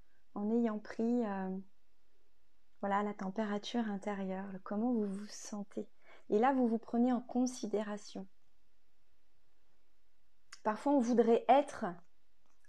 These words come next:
euh, on voudrait être en paix, on voudrait être, euh, se, ressentir plus de confiance.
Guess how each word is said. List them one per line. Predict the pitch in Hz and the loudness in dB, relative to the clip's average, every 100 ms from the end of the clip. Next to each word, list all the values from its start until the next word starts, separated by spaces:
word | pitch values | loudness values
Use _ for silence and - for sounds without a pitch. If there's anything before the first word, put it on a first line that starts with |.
| - | -6
euh, | 220 | -2
on | 214 208 208 | 0 0 0
voudrait | 208 208 202 220 | 0 4 4 4
être | 220 254 | 0 0
en | 254 | 0
paix, | 247 185 185 - - - | 0 -2 -2 -12 -14 -8
on | - | -2
voudrait | 214 226 214 214 240 | 2 4 4 4 4
être, | 240 - | 2 2
euh, | 214 208 | 4 4
se, | - 202 | 0 -4
ressentir | 202 226 220 - 233 | 0 0 -2 -2 -2
plus | 233 214 | -2 -2
de | 214 | 0
confiance. | 214 233 - - 190 190 - | 0 -4 -4 -4 -4 -4 -8